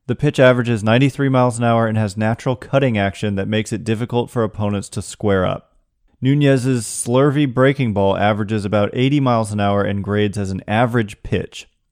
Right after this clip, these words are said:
He shows some feel for a changeup that grades near average. While Nunez throws three pitches at or near average, he lacks a true out pitch, which puts his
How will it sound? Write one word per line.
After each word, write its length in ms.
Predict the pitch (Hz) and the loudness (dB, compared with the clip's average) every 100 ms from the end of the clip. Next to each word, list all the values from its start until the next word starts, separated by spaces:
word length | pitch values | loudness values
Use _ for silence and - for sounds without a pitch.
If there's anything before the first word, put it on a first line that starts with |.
| _ | _
He 140 | - 127 | -4 -2
shows 320 | - 139 139 | 2 2 2
some 220 | 147 127 | 0 -2
feel 320 | - 139 135 | 0 2 2
for 160 | 123 120 | 2 0
a 40 | |
changeup 600 | 113 - 151 151 117 101 | 0 -2 0 2 2 0
that 140 | 113 104 | -2 -4
grades 460 | 113 110 107 95 | 0 0 0 -4
near 320 | 107 117 120 | -2 2 2
average. 640 | 101 101 101 95 78 - - _ | 2 2 0 -2 -12 -14 -20 _
While 180 | 117 113 | -4 -2
Nunez 420 | 127 139 143 131 | 0 0 0 -2
throws 460 | - 123 123 107 - | 0 2 2 0 -12
three 320 | - 131 170 | -4 0 0
pitches 540 | - 151 151 139 127 - | -2 -4 0 -2 -2 -6
at 240 | 117 120 131 | 0 2 2
or 160 | 135 | 2
near 260 | 127 117 117 | 2 2 2
average, 600 | 101 107 95 104 85 - _ _ _ _ _ | 2 0 0 -2 -4 -14 _ _ _ _ _
he 160 | 127 | -2
lacks 340 | 120 123 127 - | 2 4 2 0
a 100 | 123 | -2
true 320 | - 147 143 | 0 0 0
out 280 | 127 127 - | 2 2 2
pitch, 380 | 120 92 - - - | -2 -4 -4 -16 -6
which 400 | 113 107 - - | -4 -4 -6 -16
puts 280 | - 139 - | -6 -6 -2
his 300 | 135 117 - | 0 0 -2